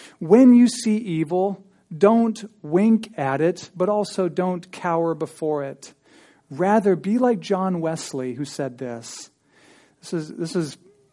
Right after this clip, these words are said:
during the time of the Great Awakening. He was ministering a lot over here in America, but also in Europe and England. He said, "I was so surprised,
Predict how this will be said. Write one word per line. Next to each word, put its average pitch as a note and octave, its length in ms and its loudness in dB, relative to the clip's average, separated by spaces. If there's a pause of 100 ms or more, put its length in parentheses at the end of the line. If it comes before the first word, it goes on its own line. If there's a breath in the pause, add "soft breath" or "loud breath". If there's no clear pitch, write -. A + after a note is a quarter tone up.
(180)
during D#3+ 180 0
the E3 60 0
time E3 200 -6
of D#3 60 -2
the D3 60 -4
Great D3 240 -2
Awakening. C#3+ 640 -4 (240 soft breath)
He - 80 -12
was C3+ 100 -10
ministering D3+ 580 -2
a D3+ 80 -10
lot D3 280 -2
over C#3+ 180 -4
here D3+ 260 -4
in C#3 60 0
America, D#3 460 -4
but C#3+ 140 -6
also D3+ 420 -4
in C#3+ 320 -4 (480 soft breath)
Europe C#3 360 -4
and C3+ 100 -4
England. C3 440 -6
He - 120 -14
said, D3+ 180 -4
"I D3+ 80 -2
was D3+ 140 -4
so G#3+ 180 0
surprised, C#3+ 800 -6